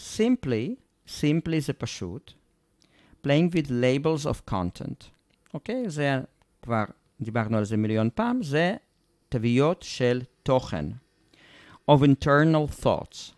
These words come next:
זוכרים? Internal זה פנימי, מחשבה פנימית. And this happened,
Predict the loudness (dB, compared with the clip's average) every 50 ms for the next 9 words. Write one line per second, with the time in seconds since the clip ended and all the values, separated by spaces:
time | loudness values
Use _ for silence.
0 | _ -10 -8 -8 -6 -4 -2 0 0 2 2 0 0 2 2 2 4 2 2 0
1 | -2 -4 -6 -6 -2 0 2 2 4 2 2 -2 -4 -8 -10 -10 -10 -8 -8 -8
2 | -6 -2 -2 -2 0 0 0 0 2 0 -2 -4 -8 _ -20 _ _ -4 -2 0
3 | 0 2 0 -2 -2 -4 -6 -6 -8 -8 -8 -12 -12 -12 -14